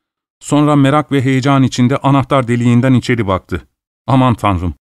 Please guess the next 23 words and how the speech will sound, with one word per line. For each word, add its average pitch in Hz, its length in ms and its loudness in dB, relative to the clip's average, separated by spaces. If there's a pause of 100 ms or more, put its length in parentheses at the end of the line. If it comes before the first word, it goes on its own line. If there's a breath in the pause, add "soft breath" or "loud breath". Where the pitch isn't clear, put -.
(240)
neler 135 320 2
görüyordu. 98 640 -2 (500)
Elbire 139 420 0
kendinden 139 520 2
geçmiş 131 380 -2
bir 131 80 -4
halde 131 240 0
yatakta 131 460 -2
yatıyordu 95 600 -4 (360)
ve 120 100 -2
görünmeyen 120 640 2
birine 117 340 0
doğru 117 300 -2
tutkuyla 123 480 -2
fısıldıyordu. 95 840 -6 (560)
"Colino, 147 400 0 (400)
sevgilim." 123 580 -2 (580)
Nicolo, 127 500 0 (240)
kalbi 131 320 -2
çarparak 127 480 -2
koridordaki 123 580 -6
pencereye 113 500 -4
yaslandı. 98 580 -4